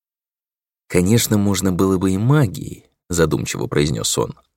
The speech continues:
«Но левитация жрёт слишком много маны, а её в этой области практически не осталось, и опустевший объём заполнится не скоро». «Да-да, не отвлекайся», отозвался я, понимая, что слова мага — пояснение именно для меня.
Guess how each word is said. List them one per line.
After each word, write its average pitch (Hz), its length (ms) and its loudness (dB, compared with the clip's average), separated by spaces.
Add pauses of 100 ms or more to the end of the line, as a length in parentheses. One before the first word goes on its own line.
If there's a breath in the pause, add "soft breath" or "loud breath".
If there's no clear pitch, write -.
(720)
«Но 80 420 0 (200)
левитация 90 640 0
жрёт 90 280 0
слишком 87 420 -4
много 87 280 0
маны, 95 340 -2 (160)
а 73 160 -8
её 95 200 0
в 135 60 -4
этой 67 160 0
области - 360 -6
практически - 640 -2
не 90 100 0
осталось, - 520 -2
и - 40 -6
опустевший - 560 -4
объём 95 300 -2
заполнится 78 640 -2
не 73 120 0
скоро». - 480 -6 (960)
«Да-да, 95 460 4
не 76 100 2
отвлекайся», 78 600 0 (500 loud breath)
отозвался 120 580 4
я, 139 160 6
понимая, 95 420 2
что - 160 -4
слова 82 320 2
мага — 127 320 2
пояснение 95 680 2
именно 73 420 0
для 76 200 0
меня. 73 340 -4